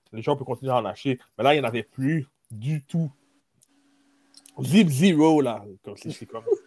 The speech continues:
<laughs> yo, comme si, et, et, et c'est pas de m'inventer du travail, ça fait pas de sens.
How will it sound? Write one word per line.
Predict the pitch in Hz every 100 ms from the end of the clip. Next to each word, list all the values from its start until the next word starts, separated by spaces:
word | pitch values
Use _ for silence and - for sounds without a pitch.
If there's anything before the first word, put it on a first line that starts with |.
| _ _
<laughs> | _ _ - _
yo, | 143 135 98 _ _ - - _
comme | - 127
si, | 151 156 151 _ -
et, | 151 160 143 - -
et, | 170 -
et |
c'est | 196
pas | 190 262
de | 170 139
m'inventer | 131 135 151 208 208 160 147 180 190
du | 127
travail, | - 120 95 135 156 131
ça | 127
fait | 147 127 - _ _
pas | - 156
de |
sens. | - 202 208 147